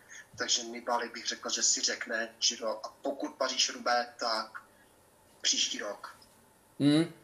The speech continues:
Speaker 2: je to, je to,
Speaker 1: Podle
Speaker 2: je,
Speaker 1: mě.
Speaker 2: je to taky varianta. Eh, ještě když, když bych se vlastně vrátil, pro mě bude ještě zajímavé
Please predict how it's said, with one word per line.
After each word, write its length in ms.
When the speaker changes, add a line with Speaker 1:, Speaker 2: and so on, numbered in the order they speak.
Speaker 2:
je 120
to, 220
je 100
to, 60
Speaker 1:
Podle 140
Speaker 2:
je, 40
Speaker 1:
mě. 100
Speaker 2:
je 120
to 120
taky 300
varianta. 960
Eh, 640
ještě 280
když, 400
když 300
bych 180
se 140
vlastně 300
vrátil, 580
pro 200
mě 140
bude 240
ještě 260
zajímavé 920